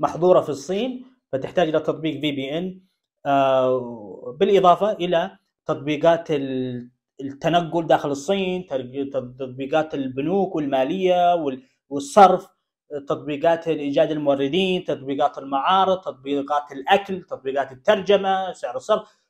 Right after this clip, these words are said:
كل هذه التطبيقات. طبعًا سأعطيكم في النهاية، سأعطيكم فيديو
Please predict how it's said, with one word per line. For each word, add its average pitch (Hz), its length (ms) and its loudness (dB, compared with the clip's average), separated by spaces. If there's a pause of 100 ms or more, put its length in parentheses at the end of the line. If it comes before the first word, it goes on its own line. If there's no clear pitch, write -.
(100)
كل 196 160 6
هذه 170 140 4
التطبيقات. 156 480 -2
طبعًا 254 180 2
سأعطيكم 233 520 2
في 254 100 0
النهاية، 185 460 0
سأعطيكم 175 540 -4
فيديو 190 440 -2